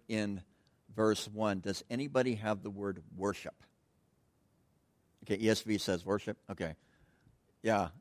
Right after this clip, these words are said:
N I V. Okay. Um, it's probably a better translation.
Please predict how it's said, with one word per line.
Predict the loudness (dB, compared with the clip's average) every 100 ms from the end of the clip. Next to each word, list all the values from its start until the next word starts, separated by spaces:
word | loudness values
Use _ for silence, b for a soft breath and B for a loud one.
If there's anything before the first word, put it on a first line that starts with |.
| _ _
N | 2 4
I | 4
V. | 2 0 -2 -6 -4
Okay. | 0 0 -2 b b b b b b 4
Um, | 6 6 2 0 -8 _ _ _ _ _ _
it's | -14
probably | 2 4 6
a | 4 2
better | -2
translation. | 2 2 4 2 2 -6